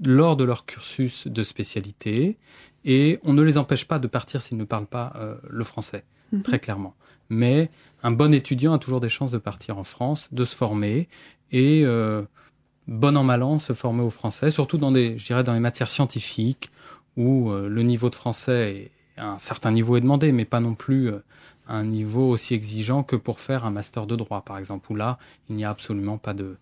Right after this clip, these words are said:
Speaker 1: d'échappatoire possible pour l'étudiant.
Speaker 2: Non, c'est même très spectaculaire. Euh, dans les facultés de droit, on oblige le, le public chinois à venir un peu plus tôt avant le début de l'année universitaire pour, en trois mois,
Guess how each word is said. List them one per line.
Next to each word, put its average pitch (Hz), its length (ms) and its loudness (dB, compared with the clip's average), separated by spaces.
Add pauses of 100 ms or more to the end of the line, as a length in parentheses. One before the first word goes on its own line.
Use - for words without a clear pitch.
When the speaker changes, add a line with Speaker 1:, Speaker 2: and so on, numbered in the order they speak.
(240)
Speaker 1:
d'échappatoire 123 560 0
possible - 360 -2
pour 117 100 0
l'étudiant. 101 380 -6 (180)
Speaker 2:
Non, 208 240 4
c'est - 360 -2
même 170 280 4
très - 220 0
spectaculaire. 202 1040 0
Euh, 170 160 2
dans 180 180 2
les 175 240 2
facultés - 540 0
de 165 120 2
droit, 214 500 0 (380)
on 202 180 6
oblige 208 600 4
le, 175 420 4
le 196 140 2
public 185 400 0
chinois 196 560 2
à 208 100 4
venir 202 360 2
un 185 120 2
peu - 140 -2
plus - 240 -2
tôt 226 280 0
avant 175 220 2
le 175 80 4
début 175 280 0
de 185 80 2
l'année 175 220 4
universitaire 175 840 0
pour, 175 240 -2
en 175 100 4
trois 175 400 0
mois, 196 420 2